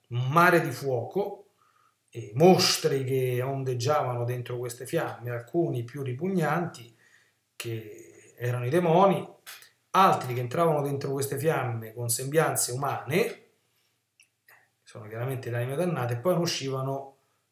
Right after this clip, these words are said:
mostruosi, deformati, meno brutti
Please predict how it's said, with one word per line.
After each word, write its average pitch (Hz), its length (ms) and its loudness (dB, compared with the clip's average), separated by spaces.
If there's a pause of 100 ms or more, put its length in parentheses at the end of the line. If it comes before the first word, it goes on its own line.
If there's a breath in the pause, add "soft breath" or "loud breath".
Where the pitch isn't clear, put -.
(180)
mostruosi, 151 1080 0
deformati, 135 1080 -6 (100)
meno 185 380 6
brutti 151 680 6